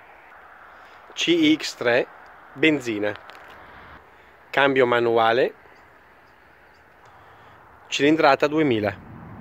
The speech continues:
Allestimento Exceed, questa significa cerchia a diciotto pollici, sensori parcheggio,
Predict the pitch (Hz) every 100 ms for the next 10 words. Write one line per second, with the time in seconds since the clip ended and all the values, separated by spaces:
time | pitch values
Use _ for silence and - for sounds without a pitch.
0 | - - - - _ _ _ - 123 127
1 | - 160 143 131 - 165 - - - -
2 | 104 90 95 - 98 90 - 104 101 -
3 | - 104 101 - - 95 - - - 127
4 | 113 - 98 90 - 92 92 - 90 95
5 | 101 135 160 - _ _ _ - - 131
6 | 113 - 120 110 104 101 - 98 95 127
7 | 156